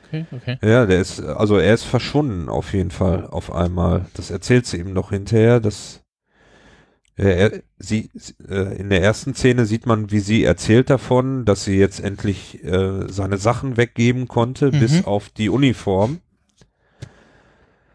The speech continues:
Speaker 2: Und, äh, Mike hat ja auch seinen Sohn verloren, der, glaub ich, auch bei der Polizei war, wenn ich das richtig in Erinnerung habe.
Speaker 1: Mhm.
Speaker 2: Und, und, ähm,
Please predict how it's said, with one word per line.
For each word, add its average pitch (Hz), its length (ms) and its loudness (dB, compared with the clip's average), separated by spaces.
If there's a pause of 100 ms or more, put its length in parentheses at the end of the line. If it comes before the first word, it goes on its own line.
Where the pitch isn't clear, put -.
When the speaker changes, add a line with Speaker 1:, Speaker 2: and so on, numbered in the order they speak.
(340)
Speaker 2:
Und, 107 440 -4
äh, 101 240 4
Mike 98 360 0
hat 131 140 2
ja 113 80 4
auch 101 160 -2
seinen 104 300 0
Sohn 104 280 0
verloren, 120 540 0
der, 107 340 4 (180)
glaub 107 200 2
ich, 107 160 -6
auch 120 160 -6
bei 107 140 -2
der 104 180 2
Polizei 110 640 0
war, 87 380 2 (440)
wenn 90 120 -6
ich 92 140 -8
das - 240 -4
richtig - 580 -6 (160)
in 98 120 -8
Erinnerung 92 600 -4
habe. 92 420 -4 (320)
Speaker 1:
Mhm. 113 560 -4 (1400)
Speaker 2:
Und, 104 240 0
und, 101 380 -2
ähm, 95 560 0